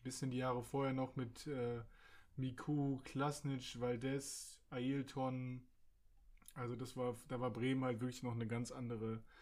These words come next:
Hausnummer und mittlerweile zweite Liga. Ähm, ja, wir können ja gleich noch mal ein bisschen allgemein auf die Situation zu Bremen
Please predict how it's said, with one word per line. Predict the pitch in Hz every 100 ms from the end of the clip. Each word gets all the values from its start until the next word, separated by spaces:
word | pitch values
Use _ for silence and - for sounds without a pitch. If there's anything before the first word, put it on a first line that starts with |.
| - - - - -
Hausnummer | 139 202 - 143 135 135 156 208
und | 185 143
mittlerweile | 147 147 135 139 160 170
zweite | - 135 143 156 135
Liga. | 131 143 175 214 226 - - - - -
Ähm, | 151 151
ja, | 143 147
wir | 131
können | 156 151
ja |
gleich | 135 147
noch | 147
mal | 127
ein |
bisschen | 127 - 127 120 -
allgemein | 123 117 123 135
auf | 127
die | -
Situation | 113 113 120 110 127 120
zu | - 117
Bremen | 113 110 123 139 156